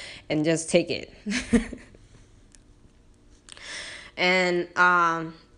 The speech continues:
Sherman confirmed the, the geography is overstated. And a lot of people don't know that Cole's sister lives in New York, by the way. So he does have family if he were to play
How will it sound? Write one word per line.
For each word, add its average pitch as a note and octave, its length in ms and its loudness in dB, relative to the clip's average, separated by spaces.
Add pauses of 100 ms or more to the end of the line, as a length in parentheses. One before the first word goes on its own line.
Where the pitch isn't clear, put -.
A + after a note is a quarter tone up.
(320)
Sherman A#3+ 480 4
confirmed G3 800 2
the, E3 480 0 (140)
the E3 100 -2
geography F3 640 2
is E3+ 160 0
overstated. G#3 880 4 (240)
And E3+ 480 0 (380)
a F3+ 100 6
lot G#3+ 140 8
of D#4+ 80 -2
people E4+ 160 2
don't B3+ 280 6
know G#3 380 8
that F3+ 580 2
Cole's A#3 400 2
sister C4 380 2
lives F#3 240 4
in F#3+ 100 0
New F3+ 60 0
York, G3+ 260 0
by F3+ 160 2
the E3 120 -2
way. E3 240 0
So F3 500 0
he A#3 160 0
does A3 360 4
have G#3 520 4 (360)
family F#3 760 2 (640)
if F#3 160 0
he G3 100 2
were G3+ 120 6
to F#3+ 80 4
play F#3+ 580 2